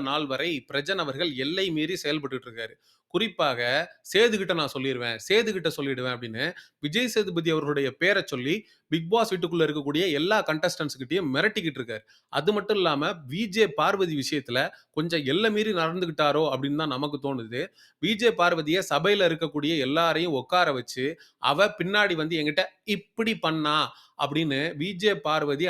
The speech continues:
ஆண்களுக்கு எதிராக, ஆண்கள் கிட்ட தப்பாக நடந்துக்கக்கூடிய ஒரு கேரக்டர் அப்படின்னு ஒரு ப்ரொஜெக்ஷன் கேமை ஆடிட்டு இருக்காரு. வி ஜே பார்வதிக்கும் உங்களுக்கும் என்ன வித்தியாசம், மிஸ்டர் பிரஜன்?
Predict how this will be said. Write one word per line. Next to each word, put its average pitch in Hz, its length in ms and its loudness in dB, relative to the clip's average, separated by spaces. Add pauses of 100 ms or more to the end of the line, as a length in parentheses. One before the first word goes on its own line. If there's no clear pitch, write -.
(100)
ஆண்களுக்கு 180 560 -2
எதிராக, 147 440 0 (500)
ஆண்கள் 196 380 2
கிட்ட 151 220 -2 (100)
தப்பாக 180 460 0
நடந்துக்கக்கூடிய 160 760 0
ஒரு 147 180 0
கேரக்டர் 143 560 0 (300)
அப்படின்னு 135 460 0 (100)
ஒரு 143 180 2
ப்ரொஜெக்ஷன் 175 600 0
கேமை 135 400 -2
ஆடிட்டு 139 360 0
இருக்காரு. 113 280 -8 (360)
வி 139 120 0
ஜே 185 200 4
பார்வதிக்கும் 147 640 -2
உங்களுக்கும் 143 600 -2
என்ன 151 300 -4
வித்தியாசம், 143 540 -2
மிஸ்டர் 123 300 -6
பிரஜன்? 123 340 -4